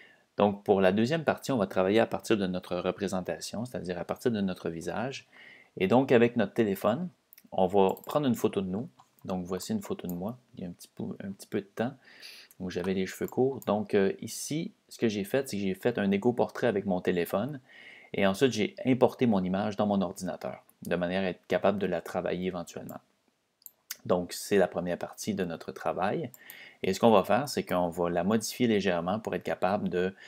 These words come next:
éventuellement, apporter de l'écriture. Donc, on a besoin d'une photographie en égo-portrait. Il faut en prendre deux, trois si vous voulez.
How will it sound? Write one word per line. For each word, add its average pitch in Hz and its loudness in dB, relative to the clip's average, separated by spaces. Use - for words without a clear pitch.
éventuellement, 101 4
apporter 104 0
de 101 0
l'écriture. - -6
Donc, 92 -4
on 90 -2
a 87 -2
besoin 95 2
d'une 131 6
photographie 98 0
en 110 4
égo-portrait. 98 -2
Il - -14
faut - 0
en 92 2
prendre 113 2
deux, - 2
trois 107 4
si - -4
vous 92 0
voulez. 87 -4